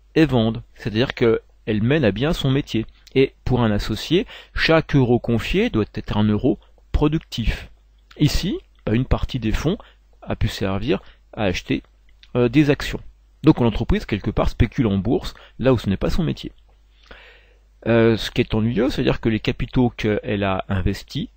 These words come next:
sont des capitaux qui sont gelés, car c'est des titres qui ont perdu de la valeur.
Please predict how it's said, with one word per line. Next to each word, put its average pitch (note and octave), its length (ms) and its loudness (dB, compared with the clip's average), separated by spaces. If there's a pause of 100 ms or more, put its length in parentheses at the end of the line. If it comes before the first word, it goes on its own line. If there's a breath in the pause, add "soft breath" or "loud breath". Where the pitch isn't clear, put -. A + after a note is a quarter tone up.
sont A#2 160 0
des G#2+ 80 0
capitaux G2+ 560 -4
qui - 120 -16
sont - 300 -4
gelés, A#2+ 400 2 (460)
car E3 260 0
c'est A#2 140 -2
des G#2 100 0
titres - 240 -10
qui - 120 -6
ont A2 80 0
perdu B2 260 0
de D3+ 80 -2
la D3+ 100 2
valeur. A#2+ 320 0